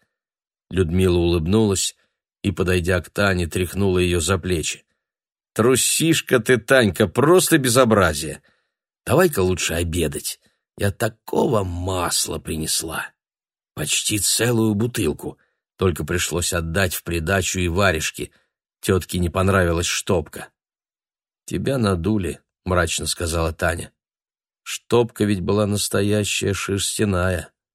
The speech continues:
«Что ж делать, такие уж мы с тобой коммерсантки. Вспомни, как ты меняла свой шарфик».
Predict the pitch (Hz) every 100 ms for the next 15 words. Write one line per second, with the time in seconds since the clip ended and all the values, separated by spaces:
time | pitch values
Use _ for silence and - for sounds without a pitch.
0 | _ _ _ _ _ - - - _ -
1 | - 220 214 143 165 170 135 - - 123
2 | 120 175 170 - 143 - 139 143 143 143
3 | 139 113 - 127 127 113 - 90 - _
4 | _ _ _ - - - 160 156 147 131
5 | 143 - 147 143 143 135 127 - 147 127
6 | - 131 104 - 92 -